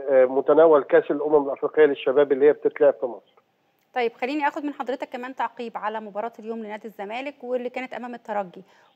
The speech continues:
Speaker 2: وهو فريق كبير حقيقي، يعني دائمًا ما بيكون عندنا مشكلة مع الفريق الترجي سواء الأهلي أو الزمالك.
Speaker 1: والله عايز أقول لحضرتك إن الأهلي بعيد عن صن النهاردة، ولكن كعبه عالي على
Speaker 2: مم.
Speaker 1: فرق ال-، ال-، الدولة التونسية الشقيقة،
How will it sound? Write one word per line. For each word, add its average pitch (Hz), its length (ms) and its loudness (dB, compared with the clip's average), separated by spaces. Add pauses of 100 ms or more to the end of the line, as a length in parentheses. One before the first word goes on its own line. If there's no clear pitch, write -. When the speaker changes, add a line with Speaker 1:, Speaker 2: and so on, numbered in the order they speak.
Speaker 2:
وهو 262 220 4
فريق 269 260 -2
كبير 262 260 -6
حقيقي، 240 480 -4
يعني 208 360 -8
دائمًا 262 400 -2
ما 233 160 -8
بيكون 220 260 -8
عندنا 233 280 -6
مشكلة 233 340 -8
مع 202 120 -6
الفريق 226 260 -8
الترجي 190 540 -8
سواء 208 200 -4
الأهلي 277 340 0
أو 247 60 2
الزمالك. 196 540 -10 (1000)
Speaker 1:
والله 151 240 8
عايز 202 320 6
أقول 202 180 6
لحضرتك 196 360 4
إن 175 140 2
الأهلي 196 500 4
بعيد 180 280 6
عن 170 240 6
صن 202 200 6 (320)
النهاردة، 220 520 2
ولكن 175 420 4
كعبه 196 340 6
عالي 190 420 6
على 147 260 6 (140)
Speaker 2:
مم. 226 280 -16
Speaker 1:
فرق 175 340 6
ال-، 135 240 -6
ال-، 131 840 -6 (640)
الدولة 151 260 6
التونسية 139 420 2
الشقيقة، 175 640 0